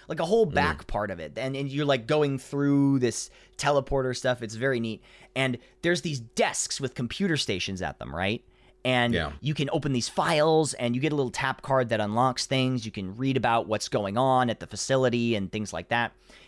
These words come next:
Speaker 1: And, um, there's a telephone booth on the bottom floor. It's like a, it's like a phone booth in this canyon.
Speaker 2: Sure.
Speaker 1: And it's got a directory, and you can call these numbers, right?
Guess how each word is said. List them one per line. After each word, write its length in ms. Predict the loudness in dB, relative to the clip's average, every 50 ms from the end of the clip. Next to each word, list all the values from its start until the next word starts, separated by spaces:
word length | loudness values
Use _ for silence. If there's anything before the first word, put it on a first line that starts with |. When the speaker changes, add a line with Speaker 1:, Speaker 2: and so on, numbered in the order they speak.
| -20 -16 _ -4
Speaker 1:
And, 320 | -2 0 0 0 0 0
um, 420 | 0 0 0 0 -2 -4 -6 -8 -10 _ _ _ _ -2
there's 200 | 2 2 2 2
a 60 | 0
telephone 560 | -2 0 2 2 2 2 2 0 0 2 2 0
booth 300 | 2 4 4 2 2 0 -2
on 120 | 0 0
the 60 | 2
bottom 340 | 2 4 4 4 4 2 0
floor. 460 | -2 -4 -6 -4 -4 -4 -4 -6 -6 -4
It's 160 | -4 -2 0
like 140 | 0 0 0
a, 80 | 0
it's 100 | -2 -2
like 80 | -4 -4
a 40 | -4
phone 320 | -2 0 2 2 2 2 0
booth 280 | -2 -4 -8 -8 -8 -4
in 80 | -2 -2
this 160 | -2 -2 -4
canyon. 320 | -4 -4 -4 -2 -2 -2 -2 0
Speaker 2:
Sure. 240 | 0 0 0 0 -4 -10 -16 -12 -6
Speaker 1:
And 120 | -4 -2 -2
it's 120 | -2 0
got 180 | 0 0 0 0
a 140 | 0 -2 -2 -2
directory, 560 | 0 2 2 2 2 0 0 -4 -4 -4 -2 -2
and 80 | -4
you 60 | -4 -4
can 160 | -4 -6 -8
call 320 | -6 -2 0 2 2 2
these 180 | 2 0 -2 0
numbers, 420 | 0 0 0 0 -2 -6 -6 -2
right? 240 | 0 0 0 0